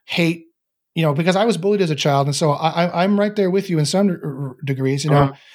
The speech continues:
Speaker 1: that rage and, and the desire for justice that I feel for those who, who abused me,
Speaker 2: Mm-hmm.
Speaker 1: uh, is definitely there, and I would be lying if I didn't say it was part of, a very integral part of my, my process to try,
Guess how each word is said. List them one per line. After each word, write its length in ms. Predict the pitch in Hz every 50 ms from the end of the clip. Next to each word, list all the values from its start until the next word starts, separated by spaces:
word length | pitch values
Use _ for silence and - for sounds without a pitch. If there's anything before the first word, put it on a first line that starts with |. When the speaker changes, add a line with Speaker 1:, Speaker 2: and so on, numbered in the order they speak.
| - - - _ -
Speaker 1:
that 220 | 135 165 185 -
rage 600 | 170 165 170 185 202 208 196 185 156 139 - - - -
and, 260 | 147 147 147 147 147
and 300 | 147 151 151 147 143 139
the 160 | 139 139 135
desire 520 | 135 135 131 143 139 131 147 156 165 160 151
for 140 | - 139
justice 540 | 127 139 160 180 190 - - 151 127 - -
that 100 | - 139
I 80 | 135 131
feel 520 | 123 - 165 151 143 135 127 127 123 - _ _ _ _ _ _ _ _ _ _ _ _ _ _ _
for 160 | - - 160
those 260 | 143 156 151 147 139
who, 400 | - 156 143 139 135 135 - - -
who 120 | 143 151 135
abused 400 | 127 127 139 160 196 214 196 -
me, 340 | 143 131 127 127 127 139 - _ _ _ _ _ _ _ _ _ _ _ _ _
Speaker 2:
Mm-hmm. 280 | - 92 98 104 90 85
Speaker 1:
uh, 140 | 139 139 135
is 180 | 127 147 156 139
definitely 440 | 127 175 180 190 - 226 208 180 160
there, 340 | 160 185 180 165 151 147
and 200 | 147 139 143 143
I 140 | 139 143 147
would 140 | 151 147 139
be 80 | 143 139
lying 400 | 139 143 165 208 214 165 139 135
if 140 | 131 -
I 60 | 139 135
didn't 200 | 139 143 139 131
say 320 | - - 151 139 139 139
it 80 | 135 131
was 160 | 131 127 -
part 440 | - - - 165 160 147 139 - _ _ _ _ -
of, 320 | 147 139 135 131 123 127
a 80 | - 143
very 200 | 143 165 156 143
integral 380 | 131 - - 170 220 269 285
part 380 | - - 147 131 127 135 - _ _ _ _ _ _ _ _ _ _ _ _
of 140 | - 147 139
my, 260 | 139 143 143 143 139
my 200 | 139 139 139 135
process 640 | 135 - - 156 160 156 - - 147 135 131 - - -
to 160 | - - 143
try, 540 | 131 - - 156 143 139 139 135 139 139 139